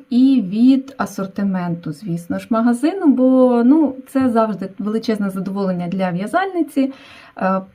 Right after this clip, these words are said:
подивитися очима, потрогати все це,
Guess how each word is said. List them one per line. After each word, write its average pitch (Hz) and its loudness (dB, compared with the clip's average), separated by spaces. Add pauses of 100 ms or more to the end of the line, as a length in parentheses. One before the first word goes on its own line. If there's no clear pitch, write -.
подивитися 214 0
очима, 302 0 (180)
потрогати 220 -2
все 208 -6
це, 190 -2